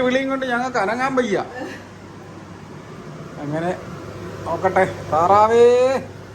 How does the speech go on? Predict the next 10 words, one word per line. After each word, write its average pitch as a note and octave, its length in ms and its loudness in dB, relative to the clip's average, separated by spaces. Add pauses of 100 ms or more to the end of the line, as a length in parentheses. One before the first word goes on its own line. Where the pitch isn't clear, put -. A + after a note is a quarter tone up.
ആ, C3+ 60 -6 (1600)
ഏകദേശമൊക്കെ E3 600 -4
ഇങ്ങനെ F3+ 240 -2
ആയി F3+ 220 0
വരുന്നു. E3+ 300 -2 (960)
ഇത് D3+ 120 -6
നമ്മുടെ E3 340 0
സ്പെഷ്യൽ G3 360 -4 (460)
സാധനമാണ്, E3+ 640 2 (200)
നമ്മുടെ D#3 300 0